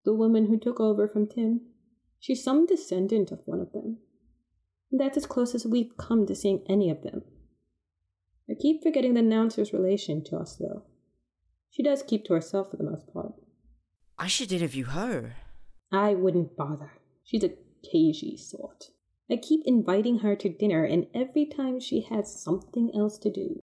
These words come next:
Speaker 1: Her loss. My halibut pies won awards.
Speaker 2: I could at least ask. Do you think they, do you think they died out there? The three Marsh sisters?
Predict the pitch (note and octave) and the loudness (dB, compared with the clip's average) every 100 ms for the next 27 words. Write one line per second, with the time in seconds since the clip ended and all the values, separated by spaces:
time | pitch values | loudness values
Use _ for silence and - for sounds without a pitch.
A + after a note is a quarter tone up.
0 | _ _ G3 G#3+ E3+ - - - - _ | _ _ 0 2 2 0 -6 -12 -20 _
1 | _ _ - G3 A3+ A3+ G#3 - - - | _ _ -4 0 2 2 2 -2 -4 0
2 | G3 F#3+ F#3+ F#3 F3+ F3+ E3+ - - - | 0 0 0 0 2 4 2 -2 -8 -16
3 | - - A#2+ C3+ - C#3+ A#2 D#3+ - B2 | -20 -20 -16 -10 -4 -2 -2 -4 -2 -4
4 | B2 B2 - - - - - _ _ _ | -4 -6 -10 -12 -12 -18 -20 _ _ _
5 | - F#3+ C4 - G#3+ F#3+ F3+ E3 _ _ | -14 -12 -12 -12 -12 -12 -14 -20 _ _
6 | _ _ _ _ _ _ _ _ _ _ | _ _ _ _ _ _ _ _ _ _
7 | - E3 B3 B3 A#3+ B2+ B2+ C3+ C3+ C#3+ | -12 -10 -6 -4 -4 -2 -4 -6 -8 -10
8 | - C#3+ C#3+ C#3+ _ - _ - D#3+ D#3+ | -8 -8 -8 -10 _ -20 _ -14 -12 -8
9 | D3+ C3+ C3 - - - - C3 C3 - | -6 -4 -4 -6 -14 -14 -10 -8 -8 -10